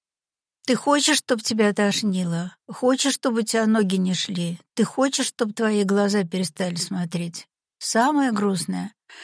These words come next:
что с этого ведь и начинаются проблемы. «Ой, что-то зрение испортилось».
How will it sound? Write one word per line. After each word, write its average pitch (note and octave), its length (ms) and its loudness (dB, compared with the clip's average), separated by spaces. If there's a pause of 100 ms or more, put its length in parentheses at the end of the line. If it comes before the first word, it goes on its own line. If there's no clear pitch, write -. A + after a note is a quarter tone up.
(260)
что - 260 -6
с - 240 0
этого C4+ 500 2
ведь E3+ 380 -6
и G3+ 80 -2
начинаются A3 840 0
проблемы. F#3 760 -2 (400)
«Ой, B3+ 260 0
что-то A3+ 460 -4
зрение F#3+ 540 0
испортилось». F#3 760 -6